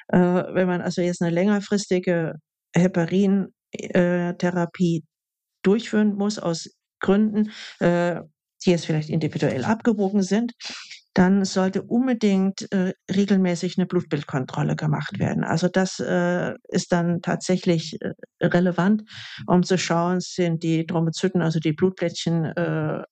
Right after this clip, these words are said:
stabil oder ändert sich deren, äh, Anzahl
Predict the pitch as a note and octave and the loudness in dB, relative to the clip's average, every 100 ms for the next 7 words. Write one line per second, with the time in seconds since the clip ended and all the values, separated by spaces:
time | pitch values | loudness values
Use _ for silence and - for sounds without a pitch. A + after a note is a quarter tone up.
0 | _ _ - - E3 F#3+ A3 A#3 G#3+ - | _ _ -10 0 0 4 4 4 2 0
1 | F3+ F3 E3+ - E3+ E3+ - D#3+ D#3 D#3 | 0 0 0 -2 -2 -2 -2 -4 0 -2
2 | D#3 D#3 - - D#3 D3+ - C#3+ - C#3+ | -2 -6 -6 -2 2 2 0 -4 -2 0
3 | D3 - | 0 -2